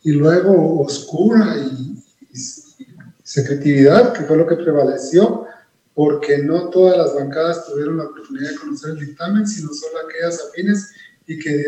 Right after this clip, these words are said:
aseguraron sus votos para el objetivo. Luego, muy preocupante la manipulación que se da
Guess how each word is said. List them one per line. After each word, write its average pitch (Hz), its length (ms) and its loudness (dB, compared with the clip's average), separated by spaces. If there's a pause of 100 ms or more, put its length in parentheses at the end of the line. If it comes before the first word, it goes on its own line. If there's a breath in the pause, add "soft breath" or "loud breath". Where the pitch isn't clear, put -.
(140)
aseguraron 147 540 -6
sus - 260 -12
votos - 440 -12
para 135 140 -10
el 127 60 -10
objetivo. 127 540 -10 (680 loud breath)
Luego, 208 340 6
muy 170 260 2
preocupante 190 800 -2
la 139 140 -4
manipulación 131 1000 -8
que 156 180 -8
se 131 240 -8
da 151 220 -6